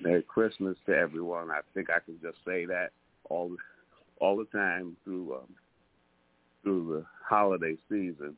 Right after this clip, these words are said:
because I'm on the air. I'm always saying Happy Holidays, and, you know, explaining that that means, you know, have a joyous Kwanzaa and a Happy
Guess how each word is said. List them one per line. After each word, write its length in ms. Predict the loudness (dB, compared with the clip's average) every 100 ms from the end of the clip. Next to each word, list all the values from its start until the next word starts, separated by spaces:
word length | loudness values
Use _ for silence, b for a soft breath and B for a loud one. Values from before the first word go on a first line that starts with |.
| _
because 340 | -10 -4 -2 -2
I'm 160 | -4
on 180 | -4 -4
the 100 | -4
air. 280 | -2 -2 0
I'm 180 | -2 -4
always 280 | -10 -10 -12 -6
saying 160 | -4 -4
Happy 320 | -4 -4 -6 -2
Holidays, 600 | -2 0 -2 -2 -4 -8 _ _ b b b _ -8
and, 560 | -4 -4 -6 -8 -12 -12 -12 -2
you 120 | 0
know, 60 | 0
explaining 760 | -2 2 4 6 4 0 -4
that 160 | -4 -4
that 180 | -6
means, 300 | -6 -8 -8 -8
you 80 | -10
know, 120 | -8
have 220 | -10 -10
a 80 | -10 -4
joyous 360 | 0 0 0 -4
Kwanzaa 880 | -6 -4 0 2 2 0 -4 -6 -6
and 100 | -12
a 200 | -8 0
Happy 300 | 0 -2 -10